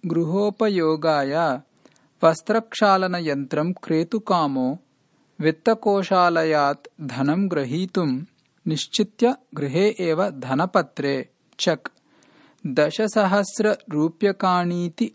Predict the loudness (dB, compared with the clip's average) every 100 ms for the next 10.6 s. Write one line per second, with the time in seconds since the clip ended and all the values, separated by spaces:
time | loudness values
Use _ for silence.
0 | -6 -6 -2 -4 _ -2 0 0 -6 _
1 | 0 0 0 -4 -4 0 2 2 0 0
2 | -2 -2 -2 -4 -4 -4 -4 -6 -2 -2
3 | -2 -4 -12 _ _ _ _ _ _ _
4 | _ 2 2 4 2 2 0 -2 0 0
5 | 0 0 0 -2 -6 -2 0 2 4 4
6 | 2 0 0 0 -2 -4 -2 -2 0 -2
7 | -2 -6 _ _ _ _ _ _ -10 -4
8 | 2 2 0 0 0 0 -4 -2 0 0
9 | 0 -2 -2 -6 0 2 2 0 -14 -10
10 | -2 -2 -2 -4 -2 -4